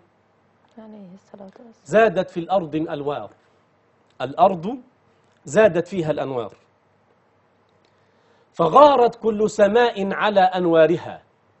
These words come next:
Speaker 1: مم.
Speaker 2: فسألت كل سماء ربها: "يا ربنا، ما بال الأرض قد اكتست بالأنوار؟" فقال ربنا: "عليها خطى نبينا المختار."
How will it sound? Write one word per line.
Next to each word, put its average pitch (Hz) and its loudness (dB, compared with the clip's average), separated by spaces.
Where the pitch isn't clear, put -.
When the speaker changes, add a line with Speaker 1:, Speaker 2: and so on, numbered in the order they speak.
Speaker 1:
مم. 214 -14
Speaker 2:
فسألت 220 0
كل 208 -4
سماء 214 0
ربها: 151 -4
"يا 226 6
ربنا، 175 0
ما 190 4
بال 214 4
الأرض 202 -2
قد 202 0
اكتست 220 -2
بالأنوار؟" 190 -2
فقال 185 4
ربنا: 170 0
"عليها 170 0
خطى 165 -2
نبينا 151 -4
المختار." 123 -12